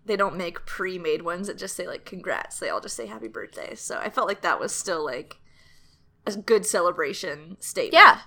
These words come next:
Speaker 2: Yeah, totally. I totally agree.
Speaker 1: Cool.
Speaker 2: You treat yourself. Uh,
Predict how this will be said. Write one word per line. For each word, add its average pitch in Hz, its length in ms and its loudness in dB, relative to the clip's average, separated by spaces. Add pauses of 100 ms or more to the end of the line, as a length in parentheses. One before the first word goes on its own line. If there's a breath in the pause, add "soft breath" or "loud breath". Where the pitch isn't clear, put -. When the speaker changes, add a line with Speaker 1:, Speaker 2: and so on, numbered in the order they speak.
(600)
Speaker 2:
Yeah, 233 220 6
totally. 190 560 -2
I 196 160 8
totally 202 480 0
agree. - 460 -4
Speaker 1:
Cool. - 280 -10 (580)
Speaker 2:
You - 100 -4
treat - 240 -2
yourself. - 540 -6 (380)
Uh, 180 580 12